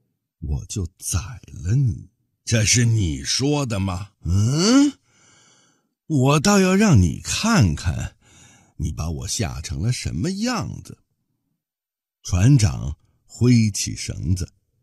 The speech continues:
准备抽他。“还是别抽的好。”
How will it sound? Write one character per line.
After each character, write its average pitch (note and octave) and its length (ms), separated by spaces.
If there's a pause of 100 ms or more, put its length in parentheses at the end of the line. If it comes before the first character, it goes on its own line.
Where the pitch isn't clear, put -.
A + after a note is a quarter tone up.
(280)
准 F2+ 420
备 - 240 (240)
抽 B1+ 500
他。 - 160 (960)
“还 C#3 600
是 - 320 (100)
别 G2+ 480
抽 F2+ 480
的 - 140
好。” - 500